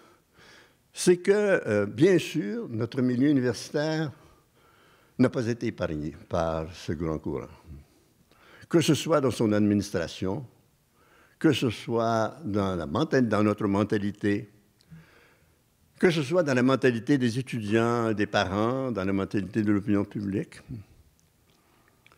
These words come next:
euh, la perspective utilitaire était devenue beaucoup plus importante. Et,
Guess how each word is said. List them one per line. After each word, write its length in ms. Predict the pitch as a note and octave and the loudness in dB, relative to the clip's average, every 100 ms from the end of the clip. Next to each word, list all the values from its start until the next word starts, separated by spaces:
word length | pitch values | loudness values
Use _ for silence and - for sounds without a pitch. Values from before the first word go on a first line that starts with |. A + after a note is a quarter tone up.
| _ _ _ - - | _ _ _ -12 0
euh, 320 | G#2+ G#2 G#2+ G#2 G2+ | 2 2 0 -2 -2
la 100 | G2+ | -2
perspective 680 | A#2+ - C3 A2+ - C3+ | -2 0 0 0 2 2
utilitaire 840 | A#2 - A#2+ A2+ C#3 C3+ C3+ A2 F2+ F2 - | 2 0 0 2 2 2 4 4 2 -4 -10
était 340 | A2 - A2 F#2 | -10 -6 -2 -2
devenue 500 | F2 E2+ F2 F2+ F2+ | -4 -6 -4 -2 -2
beaucoup 260 | F2 E2 | -6 -12
plus 240 | - F#2 D#2+ | -12 -10 -8
importante. 640 | D#2+ F2 - C#3 - - - F2+ _ _ _ _ _ _ _ _ _ _ _ E2 - - - _ _ _ _ _ - | -10 -10 -8 -8 -8 -16 -20 -20 _ _ _ _ _ _ _ _ _ _ _ -20 -20 -20 -20 _ _ _ _ _ 0
Et, 360 | G3 A#3 G#3 | 4 6 4